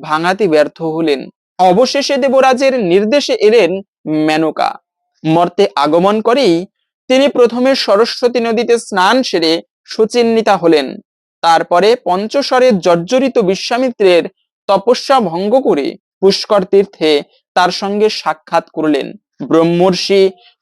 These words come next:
হওয়া কিংবা স্বর্গের আধিপত্য লাভ করা কোনোটিই বিশ্বামিত্রের ভাগ্যে জোটেনি। তবে আমরা যে সরস্বতীর আরাধনা করি, তিনি কিন্তু বিদ্যার দেবী। সরস্বতী মূলত বৈদিক দেবী।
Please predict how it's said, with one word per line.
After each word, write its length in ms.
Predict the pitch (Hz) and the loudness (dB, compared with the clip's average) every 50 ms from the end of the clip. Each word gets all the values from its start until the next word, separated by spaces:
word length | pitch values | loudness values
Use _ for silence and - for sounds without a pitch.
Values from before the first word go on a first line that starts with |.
| - | -2
হওয়া 460 | 214 226 254 262 247 214 220 - 196 208 - | 0 2 4 4 4 4 2 2 0 -2 -4
কিংবা 300 | 277 269 269 277 285 277 | -2 0 0 0 0 0
স্বর্গের 520 | - - - 190 175 180 202 196 240 254 262 - - - 147 | -2 -4 -4 -2 0 0 0 0 0 0 0 -2 -4 -4 -2
আধিপত্য 480 | 156 151 214 240 254 247 240 _ - 269 | -2 0 0 0 0 0 -2 _ 0 2
লাভ 240 | 247 190 165 160 160 - - | 2 4 2 2 0 -2 -4
করা 380 | - 214 196 160 147 151 156 - _ _ _ _ _ - | -2 0 0 2 0 0 -2 -6 _ _ _ _ _ -2
কোনোটিই 480 | 180 185 208 233 233 262 269 277 269 | -2 0 0 0 -2 0 0 0 0
বিশ্বামিত্রের 840 | 220 185 185 - - - 226 214 226 233 - - 196 170 160 151 170 - _ _ _ - - 131 | 0 0 -2 -2 -4 -6 -4 -2 -4 -4 -2 0 0 0 0 0 -4 -10 _ _ _ -12 -12 -10
ভাগ্যে 400 | 123 - 151 156 151 151 160 160 | -6 -4 -4 -4 -2 0 0 0
জোটেনি। 500 | 143 151 143 143 151 143 135 123 - - - _ _ _ _ _ _ _ _ _ _ _ _ _ - | 2 0 0 0 -2 -4 -4 -6 -10 -14 -18 _ _ _ _ _ _ _ _ _ _ _ _ _ 0
তবে 220 | 220 233 226 277 | 2 2 4 4
আমরা 260 | 277 277 269 269 277 | 4 4 4 2 2
যে 180 | 262 240 294 294 | 2 2 0 -2
সরস্বতীর 640 | - - 196 185 208 233 - - - 247 - 277 254 - - | -2 -2 -2 0 -2 -2 -4 -6 -8 -6 -4 -4 -6 -6 -6
আরাধনা 500 | - 143 147 151 165 180 180 226 254 277 | -4 -2 0 0 0 0 2 0 0 0
করি, 380 | 262 277 269 220 175 165 170 220 - _ _ - | 2 2 2 2 2 0 -2 -6 -10 _ _ -2
তিনি 200 | - 175 185 214 | 0 0 0 0
কিন্তু 280 | 214 247 254 247 - 269 | -2 -2 -2 -2 -2 0
বিদ্যার 680 | 233 214 196 185 185 214 220 226 226 190 175 160 - | 0 0 0 0 2 2 2 2 0 -2 -4 -6 -4
দেবী। 480 | - 156 151 147 143 165 156 139 127 - - _ _ _ _ _ - | 0 0 2 2 2 0 -2 -2 -2 -6 -12 _ _ _ _ _ -20
সরস্বতী 640 | - - - 143 147 185 196 - - - 208 214 208 | -10 -4 0 2 2 2 0 0 -2 -4 0 0 2
মূলত 320 | 185 180 175 175 175 180 | 2 2 2 2 2 2
বৈদিক 640 | 185 165 156 135 135 156 160 170 156 190 190 165 143 | 0 0 0 2 2 2 2 2 2 0 -2 -2 0
দেবী। 340 | 147 156 156 156 139 131 | 0 0 2 2 0 -2